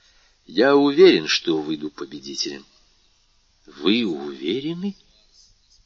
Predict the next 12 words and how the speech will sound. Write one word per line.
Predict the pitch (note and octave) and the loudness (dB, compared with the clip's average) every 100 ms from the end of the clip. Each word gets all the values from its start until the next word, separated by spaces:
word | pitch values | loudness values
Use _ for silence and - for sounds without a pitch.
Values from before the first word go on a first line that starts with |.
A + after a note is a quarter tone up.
| C3+ | -14
повторил | - D3+ D#3 | -6 -4 -4
Бошан, | C#3+ C#3+ C3+ C#3 C3+ | -2 -2 2 2 2
растерянно | B2 - - C3+ C3 | 0 -2 0 0 -2
глядя | A2+ A#2 B2 | -2 -2 -2
на | B2 | -4
графа. | A2 B2 - - - - - _ | -2 -2 -4 -20 -20 -20 -20 _
«Да, | E3 E3+ A3 | -4 4 4
разумеется», — | C3 D#2 D#2 D#2 A2 F2+ - - D#2+ - - _ _ _ _ _ | 4 0 -4 -4 -6 -6 -6 -8 -8 -16 -20 _ _ _ _ _
сказал | - - - E2 | -16 -8 -2 -2
Монте-Кристо, | E2 E2+ E2+ A#2 B2 - | -2 -4 -8 -8 -8 -8
пожимая | F2+ E2 F2+ F2 | -6 -4 -4 -4
плечами. | E2 - F2+ D#2+ | -6 -4 -4 -4